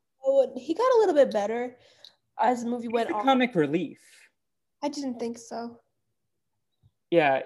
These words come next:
Speaker 2: um, so they, like, make him really dumb, and he speaks with his tongue out, and, uh, usually Crunch translates for him. But my favorite part was when he was spitting through the phone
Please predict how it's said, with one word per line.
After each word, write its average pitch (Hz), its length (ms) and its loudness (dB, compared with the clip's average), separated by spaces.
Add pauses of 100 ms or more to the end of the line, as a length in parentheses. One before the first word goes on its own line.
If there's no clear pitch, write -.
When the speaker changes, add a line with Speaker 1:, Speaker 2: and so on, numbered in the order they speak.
(120)
Speaker 2:
um, 170 280 8
so 170 200 4
they, 185 160 4
like, 190 340 -2
make 170 220 0
him 143 160 -6
really 139 260 -2
dumb, 123 500 -2
and 123 360 -8
he 131 340 -8
speaks - 680 -12 (380)
with - 160 -10
his 131 140 -14
tongue 139 320 -8
out, 131 360 -2
and, 131 440 -8 (340)
uh, 135 400 2
usually 139 460 -6 (100)
Crunch 135 440 -10
translates 143 480 -10
for 156 80 -12
him. 139 340 -8 (340)
But 147 480 4
my 156 100 4
favorite 170 300 4
part 139 480 2
was 139 140 -6
when 143 80 -4
he 135 100 -10
was 127 160 -6
spitting 147 320 -4
through 139 140 -10
the 131 80 -8
phone 127 460 -6